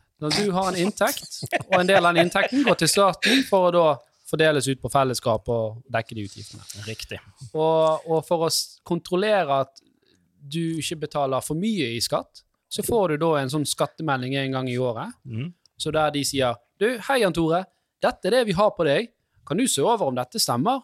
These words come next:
Speaker 1: eller har du noe du har lyst til å tilføye eller trekke fra?» Og det er det den skattemeldingen er for da.
Speaker 2: Riktig.
Speaker 1: Ja. Og så, og så er jo da, da bør jo du sjekke over denne her, og, og inntektsbiten er for så vidt, for de fleste som har en vanlig jobb,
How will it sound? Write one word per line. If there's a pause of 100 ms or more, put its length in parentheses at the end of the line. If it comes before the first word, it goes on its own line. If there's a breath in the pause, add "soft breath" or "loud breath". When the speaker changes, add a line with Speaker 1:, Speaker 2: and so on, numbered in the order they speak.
(140)
Speaker 1:
eller
har
du
noe
du
har
lyst
til
å
tilføye (200)
eller
trekke
fra?» (1160)
Og
det
er
det
den
skattemeldingen
er
for
da. (320)
Speaker 2:
Riktig. (320)
Speaker 1:
Ja. (720 loud breath)
Og
så,
og
så
er
jo
da, (460)
da
bør
jo
du
sjekke
over
denne
her,
og,
og
inntektsbiten
er
for
så
vidt,
for
de
fleste
som
har
en
vanlig
jobb,